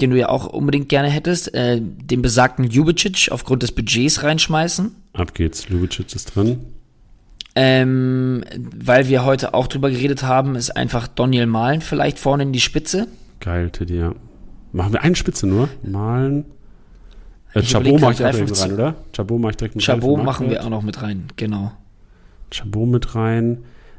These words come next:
Speaker 2: Sabitzer, wollen wir als zweiten Bayern Sabitzer, weil es vielleicht in Frankfurt auch nicht so leicht wird, oder wollen wir Kapital setzen?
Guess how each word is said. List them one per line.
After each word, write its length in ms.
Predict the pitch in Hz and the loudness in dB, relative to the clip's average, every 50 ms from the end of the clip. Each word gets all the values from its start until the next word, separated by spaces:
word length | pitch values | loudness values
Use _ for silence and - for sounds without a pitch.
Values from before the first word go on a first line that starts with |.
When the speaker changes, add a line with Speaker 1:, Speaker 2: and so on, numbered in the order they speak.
| - - | -8 -4
Speaker 2:
Sabitzer, 840 | 110 107 110 95 113 117 143 160 175 - - 175 170 170 180 165 135 | -4 -2 0 4 4 4 6 4 2 0 2 2 2 2 2 2 2
wollen 120 | 135 131 | 2 2
wir 60 | 139 | 2
als 180 | 131 127 - - | 2 0 -2 -2
zweiten 280 | 131 135 147 156 151 135 | 0 0 2 2 0 0
Bayern 260 | 135 143 143 139 127 | 0 0 0 0 2
Sabitzer, 480 | 123 123 156 160 - - - 170 156 | 2 2 2 2 0 -2 -2 -2 0
weil 100 | 135 131 | 2 0
es 100 | 127 131 | 0 0
vielleicht 180 | - 127 127 - | -2 -2 -2 -2
in 80 | 127 127 | -6 -6
Frankfurt 300 | - 135 139 - - - | -4 -4 -4 -2 -2 -2
auch 40 | |
nicht 100 | 127 120 117 | 0 0 0
so 100 | 113 131 | 0 2
leicht 340 | 156 160 160 156 160 - 156 | 2 2 0 -2 -4 -4 -4
wird, 200 | 165 160 - - | -4 -4 0 2
oder 160 | 120 120 117 | 2 2 2
wollen 160 | 123 123 120 | 2 2 2
wir 140 | 120 117 117 | 0 0 -2
Kapital 520 | 117 127 120 123 120 - - 120 113 110 | -2 -4 -4 -2 -2 0 0 0 0 0
setzen? 440 | 98 98 90 - - - 98 92 | 0 -2 -4 -4 -4 -6 -6 -6